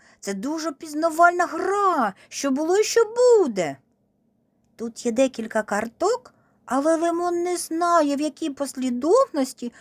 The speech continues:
відбувалися події. Поглянь на картки, поміркуй і розкажи, що було і що буде. Спочатку на дереві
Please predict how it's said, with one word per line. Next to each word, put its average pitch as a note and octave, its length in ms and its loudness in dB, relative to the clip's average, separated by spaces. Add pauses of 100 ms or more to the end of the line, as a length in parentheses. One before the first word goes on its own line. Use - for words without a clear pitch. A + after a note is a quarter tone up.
(200)
відбувалися E4 800 0
події. A#3+ 640 -4 (1040)
Поглянь F#3+ 500 -2
на D#3+ 180 -10
картки, A#3 600 -8 (280)
поміркуй C4+ 920 2 (220)
і C#4+ 120 -6
розкажи, C#4+ 840 -6 (260)
що - 440 0
було G3+ 540 -2 (460)
і D#4 160 -8
що A4+ 360 -4 (180)
буде. C4 480 -2 (2250)
Спочатку D4+ 1300 -2 (520)
на D3+ 180 -10
дереві C#4+ 760 2